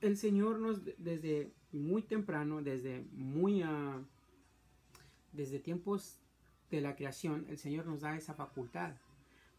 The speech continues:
¿Para qué? Para que seamos, este, buenas personas. Pero el hombre se corrompió, el hombre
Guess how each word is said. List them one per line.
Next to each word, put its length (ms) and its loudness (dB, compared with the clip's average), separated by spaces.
¿Para 260 -4
qué? 280 -2
Para 260 -8
que 220 -8
seamos, 680 -4
este, 840 -8
buenas 360 0
personas. 760 -6
Pero 200 -2
el 60 0
hombre 280 2
se 160 -8
corrompió, 800 -6
el 140 -2
hombre 480 -4